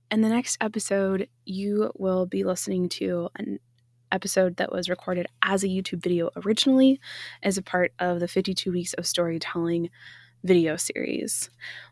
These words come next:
Please disregard anything related to video or being able to see something. <laughs> Um, and enjoy listening to the audio. All of the information is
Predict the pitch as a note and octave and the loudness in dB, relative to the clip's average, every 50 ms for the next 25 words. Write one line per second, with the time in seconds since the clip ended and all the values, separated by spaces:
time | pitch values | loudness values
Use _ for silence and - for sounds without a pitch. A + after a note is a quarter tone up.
0 | _ - B3 A3+ G3+ G#3 F3+ - E3+ E3+ F3+ E3+ E3+ F3 F3 F3 E3+ - - F3 | _ 2 2 4 4 4 2 2 2 2 2 2 4 4 4 2 2 0 0 0
1 | E3+ F3 F3+ F3+ F3 F#3+ F#3 F#3 - _ _ _ _ _ _ _ _ - - - | 0 2 2 2 2 0 0 -2 -4 _ _ _ _ _ _ _ _ -4 -2 0
2 | G3 F#3+ F3+ - - - G2 G#2+ G#2 G#2+ - G#3 F#3+ - - G3 G3+ G3+ F#3+ F#3+ | 2 2 0 0 0 0 2 4 4 4 4 2 0 0 0 2 4 4 4 2
3 | F#3+ - C4 B3+ B3 B3 A#3 A3+ G#3+ G3 G3 G3+ F#3+ F#3+ F3+ F3+ F3 G3+ - - | 2 0 0 2 4 4 4 4 2 2 2 2 2 2 2 2 2 0 0 0
4 | - - C4 A#3+ B3+ - A#3+ A#3 G#3+ - B3 B3+ B3 B3 C4 B3 - - G#3 - | -2 0 2 2 4 6 6 6 6 6 4 6 8 8 8 8 6 -2 -6 -8
5 | _ _ - - - - - - - - - - G#3 G3 F#3 F3+ F#3+ - - - | _ _ -14 -12 -10 -10 -10 -2 4 4 4 6 6 4 4 4 0 -4 -2 0
6 | - G#3+ G3+ G3+ F#3+ - - _ _ _ _ - - A3+ A3+ G#3+ G#3 - A3+ A3+ | 0 2 2 2 0 -2 -4 _ _ _ _ -4 2 4 4 6 4 4 4 6
7 | A3+ A3+ A3+ - - F#3+ - - F#3+ F#3+ F#3+ F#3+ F#3 F#3 - - - F#3 F#3 F#3 | 6 6 6 4 2 -2 -2 -2 -2 0 2 2 2 0 -2 -4 -4 -2 0 0
8 | F3+ F3+ - - - - F3+ F3+ F3+ F3+ F3+ - _ _ - F3+ F3 F#3 - - | 0 0 -2 -4 -6 -6 -4 -2 -2 -2 -2 -4 _ _ -4 -4 -2 0 0 0
9 | - G#2 - - - _ - - - - - - - - F#3+ G3 G3 G3 G3 G3 | 2 0 0 -2 -4 _ -12 -16 -14 -14 -14 -8 0 2 2 4 4 2 2 2
10 | F#3+ F#3 F#3 - F#3+ F#3 F3+ F3+ F3+ F3 - - F#3+ F#3 F3+ F#3 - - - F3 | 2 2 2 0 0 2 2 2 2 0 -2 -2 -2 0 -2 -2 -4 -4 -2 -2
11 | F3 F3 E3+ E3+ E3+ E3 E3+ - | 0 0 0 0 -2 -4 -4 -6